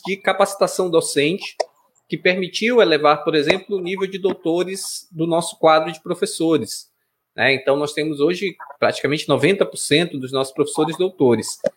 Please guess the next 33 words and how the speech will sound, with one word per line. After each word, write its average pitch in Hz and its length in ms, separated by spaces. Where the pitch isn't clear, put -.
Ah, 135 220
isso 220 260
não 226 120
implica 202 380
apenas 180 360
num 170 160
ganho 156 200
individual 156 680
para 175 80
o 160 40
docente, 160 580
mas 208 260
implica 226 440
no 233 120
aumento 202 380
do 208 120
número 175 360
de - 100
pesquisas, 175 840
né, 139 100
no 151 140
aumento 151 400
de 147 80
atividades 135 680
desses - 260
professores, 196 760
o 220 60
que 226 200
vai 214 260
culminando 240 720
nesses 226 340
passos - 400
seguintes. 214 640